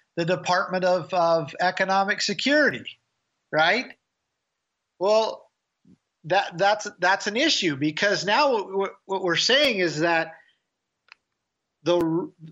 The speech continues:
the right and moral thing for a people are, is basically what the majority say. And the individual, the individual's rights, their property, their liberty, their life,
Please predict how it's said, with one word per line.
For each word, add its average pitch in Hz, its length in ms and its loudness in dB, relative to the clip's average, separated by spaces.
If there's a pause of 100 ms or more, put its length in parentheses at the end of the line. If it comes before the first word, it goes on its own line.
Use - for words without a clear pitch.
(120)
the 170 180 0
right 202 540 2
and 180 160 -2
moral 220 420 2
thing 214 640 -2
for 185 160 2
a 175 100 0
people 208 640 0 (560)
are, 170 400 0
is 170 220 2
basically 196 560 2
what 185 220 2
the 185 100 0
majority 180 680 2
say. 175 540 0 (1800)
And 190 400 0 (160)
the 180 160 0
individual, 202 1040 2 (680)
the 165 180 2
individual's 185 500 2
rights, 160 600 0
their 135 240 -4
property, 190 840 0
their 135 300 -2
liberty, 180 560 2
their 135 240 -2
life, 156 560 0